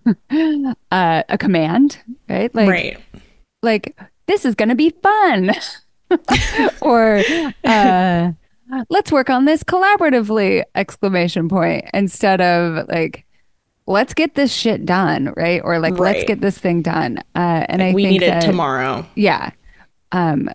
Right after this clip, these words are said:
Speaker 1: "It would be great if you could get this done tomorrow."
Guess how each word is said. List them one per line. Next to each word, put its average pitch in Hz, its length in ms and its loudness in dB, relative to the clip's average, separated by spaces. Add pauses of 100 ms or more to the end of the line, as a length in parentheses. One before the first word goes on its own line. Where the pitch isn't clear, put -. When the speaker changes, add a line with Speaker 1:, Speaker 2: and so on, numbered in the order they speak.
(140)
Speaker 1:
"It 254 60 2
would 311 140 2
be 320 100 4
great 381 240 2
if 349 100 0
you 311 80 2
could 294 140 0
get 277 140 -2
this 311 120 0
done 330 200 2
tomorrow." 339 720 2